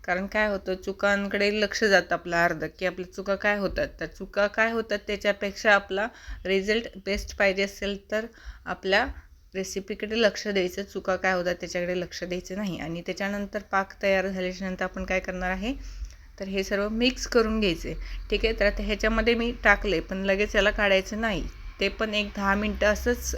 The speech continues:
अ, मीडियम गॅसवर, एकदम लो गॅस आहे त्याच्यावरती आपल्याला कंटिन्यू हलवत राहायचं आहे, ठीक आहे. कंटिन्यू हलवत राहायचं आहे. कुठेही आपले, अ, जी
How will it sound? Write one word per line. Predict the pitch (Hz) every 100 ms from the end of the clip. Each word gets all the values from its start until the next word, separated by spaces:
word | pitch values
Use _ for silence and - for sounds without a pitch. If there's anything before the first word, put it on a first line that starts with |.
| -
अ, | - 202 196
मीडियम | 208 208 208 208
गॅसवर, | 185 180 170 175
एकदम | 185 208 208
लो | 208
गॅस | 208 196 196 -
आहे | 196 240 277 - - - 196
त्याच्यावरती | 185 185 185 190
आपल्याला | 202 196 214
कंटिन्यू | 220 214 240 247 277
हलवत | 247 196 185 180
राहायचं | 175 165 160
आहे, | - - - - - -
ठीक | 208 247
आहे. | 277 - - - -
कंटिन्यू | 202 202 220 233 262
हलवत | 240 214 208 214
राहायचं | 214 196 185 185 220 214
आहे. | - 214 202 202
कुठेही | 214 202 190 202 208
आपले, | 196 196 202 220
अ, | - - 165 165 165
जी | 165 - 190 208